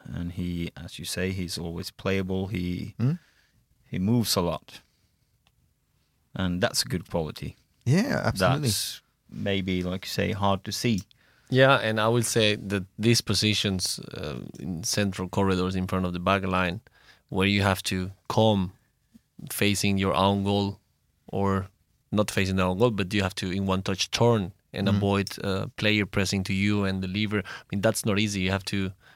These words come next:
Speaker 3: have a good control of the space and the
Speaker 2: Mm.
Speaker 3: opponent around you.
Speaker 2: That's where Enrique is really good, I
Speaker 3: And,
Speaker 2: think.
Speaker 3: and that's complicated, and we see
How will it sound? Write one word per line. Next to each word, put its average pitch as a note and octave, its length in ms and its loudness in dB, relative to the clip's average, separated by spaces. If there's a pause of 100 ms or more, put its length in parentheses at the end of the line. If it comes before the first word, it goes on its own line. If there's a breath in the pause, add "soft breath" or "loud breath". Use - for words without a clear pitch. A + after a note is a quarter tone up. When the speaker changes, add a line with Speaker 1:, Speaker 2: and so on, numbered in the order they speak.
Speaker 3:
have F#2+ 180 -2
a G2 80 0
good G#2 340 -2
control G2+ 360 0
of F#2+ 120 -2
the F#2+ 80 -2
space G2+ 440 0
and F#2 220 0
the G#2 100 4
Speaker 2:
Mm. - 20 0
Speaker 3:
opponent A2 380 2
around F2+ 260 0
you. F2 260 -6 (600 loud breath)
Speaker 2:
That's C#3+ 200 6
where C3 100 6
Enrique A#2+ 320 6
is G2 100 0
really G2 220 2
good, E2 180 0 (240)
I - 120 4
Speaker 3:
And, C#3 80 6
Speaker 2:
think. G#2 120 0
Speaker 3:
and C3 140 6
that's D3+ 200 8
complicated, A2+ 640 4
and G2 380 2
we B2+ 120 6
see C#3+ 280 4